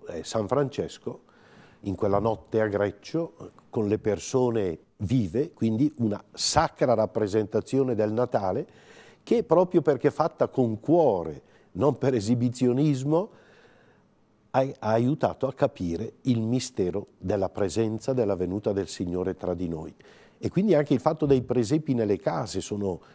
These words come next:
importanti o nelle chiese, soprattutto anche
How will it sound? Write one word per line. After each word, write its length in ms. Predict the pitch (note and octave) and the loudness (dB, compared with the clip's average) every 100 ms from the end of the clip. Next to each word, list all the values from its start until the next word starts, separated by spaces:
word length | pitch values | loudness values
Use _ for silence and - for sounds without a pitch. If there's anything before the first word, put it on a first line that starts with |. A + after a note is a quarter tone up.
| - | -6
importanti 920 | C3 G#2 G#2 F2 - C3 D#3 C#3+ - | -4 -2 -2 -2 2 2 2 0 0
o 60 | G2 | 0
nelle 280 | F#2+ F#2+ - | 0 -2 -2
chiese, 600 | B2+ B2+ G#2 E2 E2+ - - - | 0 2 0 -4 -12 -18 -20 -8
soprattutto 500 | B2 B2 A#2+ G#2+ B2 | -4 0 0 0 0
anche 380 | A#2 - A#2 | -2 -2 -4